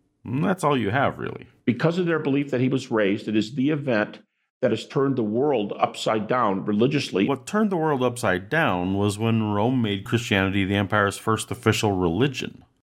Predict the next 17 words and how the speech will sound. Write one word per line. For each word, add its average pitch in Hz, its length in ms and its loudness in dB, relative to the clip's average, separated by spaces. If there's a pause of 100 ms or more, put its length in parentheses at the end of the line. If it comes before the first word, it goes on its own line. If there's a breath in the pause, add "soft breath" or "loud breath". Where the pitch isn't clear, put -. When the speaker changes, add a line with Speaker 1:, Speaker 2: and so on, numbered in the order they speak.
(160)
Speaker 1:
But 123 260 0
by 120 220 0
that 143 400 -2
point, 80 500 -2
the 104 120 2
veracity 113 720 0
of 120 100 4
the 113 80 -2
claims 120 480 0
of 113 80 0
the 101 80 0
resurrected 104 640 0
man 110 460 0
were 101 440 0
all 147 200 0
but 127 160 -2
irrelevant. 113 560 -2